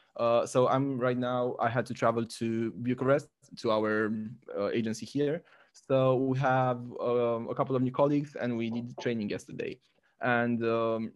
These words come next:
I was at, I was staying in an Airbnb last night, and I just, uh, po-, so I was returning from the office, uh, dropped my stuff, and then went to the shop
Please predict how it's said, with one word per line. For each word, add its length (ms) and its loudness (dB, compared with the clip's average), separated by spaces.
I 60 2
was 200 0
at, 120 -2
I 40 2
was 120 0
staying 160 2
in 80 2
an 280 0
Airbnb 440 -2
last 200 -4
night, 360 -2
and 200 -2
I 80 2
just, 320 -8
uh, 280 4
po-, 240 -6
so 140 0
I 60 4
was 180 0
returning 280 -6
from 200 -4
the 80 0
office, 680 -4
uh, 460 2
dropped 300 -4
my 120 -2
stuff, 300 2
and 140 -4
then 200 0
went 200 -2
to 80 -10
the 100 -2
shop 400 0